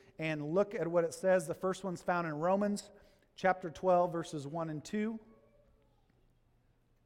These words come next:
"And so, dear brothers and sisters,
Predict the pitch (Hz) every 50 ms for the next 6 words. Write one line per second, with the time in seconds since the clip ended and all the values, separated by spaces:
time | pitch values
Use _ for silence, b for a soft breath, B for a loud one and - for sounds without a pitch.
0 | _ _ b b b b b b b b b - 180 202 208 208 208 - - -
1 | 240 240 226 190 165 151 143 156 196 208 196 165 202 208 208 220 208 175 - 202
2 | - - - - 196 - - - - 165 151 147 170 190 - - -